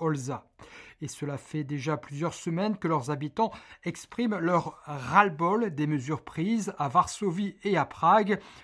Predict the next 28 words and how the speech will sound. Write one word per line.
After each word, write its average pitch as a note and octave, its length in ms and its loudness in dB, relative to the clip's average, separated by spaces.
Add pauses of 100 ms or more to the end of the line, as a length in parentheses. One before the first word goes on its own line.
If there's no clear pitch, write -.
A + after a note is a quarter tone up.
(140)
pour - 320 -4
enrayer F3+ 420 4
la F#3 100 2
propagation D3+ 680 -2
du B2 140 -4
coronavirus D3 920 0 (380)
qui B3+ 120 6
les G3+ 160 8
empêche E3+ 640 2
de D3 180 -4
rendre C#3+ 340 2
visite C3 580 -2
aux C#3+ 100 -2
membres E3+ 320 4
de D3 80 4
leur D3 160 4
famille G3 540 0
et F3 100 2
à D#3 60 2
leurs C#3 240 -2
amis D#3+ 280 0 (300)
vivant D#3 460 0
de C3+ 100 -2
l'autre F3 380 2
côté D3 360 -2
de C3+ 100 0
la D3 120 4
frontière. - 480 -8